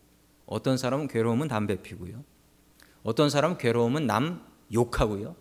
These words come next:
어떤 사람은 괴로우면 불평을 쏟아놓기도 합니다. 여러분, 그런데 그거 다 틀렸고요. 괴로울 때는 기도해야 됩니다.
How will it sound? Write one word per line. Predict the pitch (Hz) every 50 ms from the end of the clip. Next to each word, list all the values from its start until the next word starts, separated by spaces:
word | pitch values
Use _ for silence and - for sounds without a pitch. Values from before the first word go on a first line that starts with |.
| - _ _ _ _
어떤 | - 107 110 - 139 131 123
사람은 | 120 120 113 120 131 139 131
괴로우면 | - 113 110 110 113 107 104 110 143 185 202 202 - - - - _ _ _ _ _
불평을 | - - - 147 170 180 175 - - 202 196 190
쏟아놓기도 | 185 - 143 117 110 101 95 92 - - - -
합니다. | - - _ _ _ _ _ _ _ _ _ _ _ _ _ _ _ _ _ _ _ _ _ _ - - - - - -
여러분, | 127 131 156 170 214 226
그런데 | 190 175 160 151 147 175
그거 | 160 - - 165 185
다 | 185 - - - 92 113 135 -
틀렸고요. | - - 208 196 180 143 - - 123 131 156 180 156 120 110 101 - - - - - _ _ _ -
괴로울 | - 117 110 117 117 113 113
때는 | - 107 101 107 127 185 240 247 - - - - - _ _ _ _ _
기도해야 | - - - 123 - 156 165 156 135
됩니다. | - - -